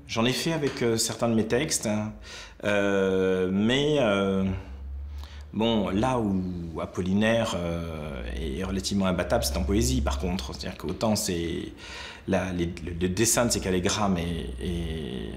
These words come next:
c'est vraiment pas, euh, Babylone, autant, euh, en poésie, bon, d'accord, le type est un serial killer. Et donc, donc moi, je ne me sentais pas au début, euh, j'écris, j'écris, euh, quasiment pas de poésie, donc, euh,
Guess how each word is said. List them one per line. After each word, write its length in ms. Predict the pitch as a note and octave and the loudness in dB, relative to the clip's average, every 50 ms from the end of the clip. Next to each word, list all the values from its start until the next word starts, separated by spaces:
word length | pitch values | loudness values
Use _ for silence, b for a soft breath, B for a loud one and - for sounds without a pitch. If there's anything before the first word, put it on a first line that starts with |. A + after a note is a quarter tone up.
| - D2 | -8 -4
c'est 180 | D2 - - E2+ | -4 -4 -4 -4
vraiment 300 | E2+ F2 F2+ F2 E2+ E2 | -4 -2 0 0 0 0
pas, 320 | - - F#2 F#2 F2+ F2 | -2 -2 -2 -2 -2 -2
euh, 340 | E2+ E2+ D#2+ D#2 D#2 D#2 D2+ | -2 -4 -4 -4 -4 -6 -4
Babylone, 540 | F2 F2 F2 D#2+ F2+ F#2+ A#2 D3 D#3 C#3+ A#2 | -2 -2 -2 0 2 2 2 2 2 2 2
autant, 560 | F2 F2+ G2+ G2 F#2+ D3 C#3+ D3 C#3 A#2 G#2 | 2 0 0 2 2 2 4 4 4 4 4
euh, 40 | F#2+ | 2
en 140 | F2+ F#2 | 2 0
poésie, 640 | F#2+ F#2+ - G2 F#2+ G#2 B2+ D3 D3 A#2+ G2+ G2 - | 0 0 2 0 0 2 0 0 0 0 -2 -2 -2
bon, 240 | - - - - A2 | -4 -8 -8 -6 -4
d'accord, 520 | A2+ - - E2+ C2+ C2+ D2+ C#2+ C#2 - - | -4 -2 -2 -2 -2 -4 -6 -6 -6 -4 -2
le 100 | F#2+ F#2+ | -2 -2
type 280 | F2+ - - G#2 - - | -2 -2 -4 -2 -2 -2
est 180 | G2+ - - | -2 -2 0
un 240 | G2+ F#2 F2 E2+ E2+ E2+ E2 E2 F2 B B B B B B B B B - | 0 0 0 0 0 -2 -2 -4 -6 B B B B B B B B B -2
serial 360 | - - F#2+ F#2 G2+ G2 G2 | 0 2 4 4 6 4 4
killer. 380 | F#2+ - - A#2 C3 D3+ E3 E3+ - - | 4 2 2 4 4 4 4 2 2 2
Et 80 | A2+ A2 | 2 4
donc, 320 | A#2+ D3 E3+ D#3 - - B B B B B B B - | 6 6 4 4 2 0 B B B B B B B 0
donc 180 | B2 A#2 A#2+ | 0 2 4
moi, 220 | C#3 D3 D#3+ E3+ F3 | 4 6 6 6 4
je 140 | - C#3 | 4 4
ne 60 | B2+ A#2+ | 4 4
me 80 | A#2+ A#2 | 4 4
sentais 340 | - - D#3+ D#3+ D#3+ D#3 | 4 4 2 2 2 0
pas 260 | D#3 D3+ D#3+ D3+ C#3+ C#3 | 0 2 2 2 2 4
au 140 | C3 A#2 | 4 4
début, 600 | A2 G#2+ A#2 A2+ A2 A2+ B2+ C3+ D3 D3+ D3 D3 | 4 4 4 4 2 2 0 0 2 2 4 4
euh, 520 | A#2+ G2+ G2 G2 F#2+ F#2 F#2+ F#2+ F2 F2 E2+ E2 F2+ F#2+ B B B B B B B B B B B B - - | 4 4 4 2 2 2 2 0 0 -2 -2 -4 -8 -10 B B B B B B B B B B B B -8 -2
j'écris, 580 | - G2 - - - - F#2+ F#2 F#2 F2+ F2+ | 0 0 0 0 -2 0 0 2 2 2 2
j'écris, 680 | F2 G2 E2+ - - - F2+ F2 F2 F2+ F2 E2+ D2+ | 0 -2 -2 -2 -4 -2 -2 -2 0 0 -2 -2 -2
euh, 280 | C2+ A#1 A#1+ A#1+ A1 B1+ - | -4 -4 -6 -6 -8 -8 -6
quasiment 340 | - - F#2 F2 F2+ F2 F2 | -4 -2 0 2 2 2 2
pas 100 | F2+ F#2+ | 0 -2
de 80 | E2+ - | -2 -2
poésie, 600 | - F2+ F2+ F2+ G2 G#2+ A#2+ C3+ C#3 D3 D3 C#3+ | -2 0 0 0 0 0 2 2 2 2 0 2
donc, 240 | B2+ G#2 F#2 - - | 2 2 2 2 0
euh, 120 | F#2 F2+ | -2 -4